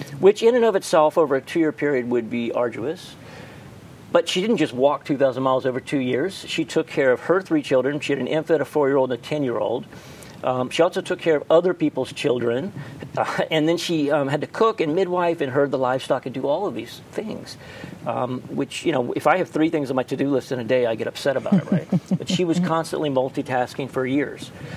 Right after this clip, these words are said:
Speaker 1: What, what does that say to you about her personality, her grit,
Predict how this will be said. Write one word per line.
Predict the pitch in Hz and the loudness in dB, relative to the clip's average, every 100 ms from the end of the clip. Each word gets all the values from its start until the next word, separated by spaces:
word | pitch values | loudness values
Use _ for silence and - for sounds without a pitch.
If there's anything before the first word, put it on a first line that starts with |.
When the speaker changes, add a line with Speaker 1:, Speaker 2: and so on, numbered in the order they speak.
| - - - | -14 -14 -2
Speaker 1:
What, | - - | 0 2
what | 220 | 2
does | 294 262 | 2 2
that | 202 202 | -2 0
say | - 165 | 2 0
to | |
you | 143 156 156 | 4 4 4
about | 143 127 | 4 0
her | 123 | -2
personality, | - 123 143 143 151 151 147 | -4 -6 -2 2 2 2 0
her | 139 127 | 0 -4
grit, | - 139 151 151 - | 0 4 4 4 -4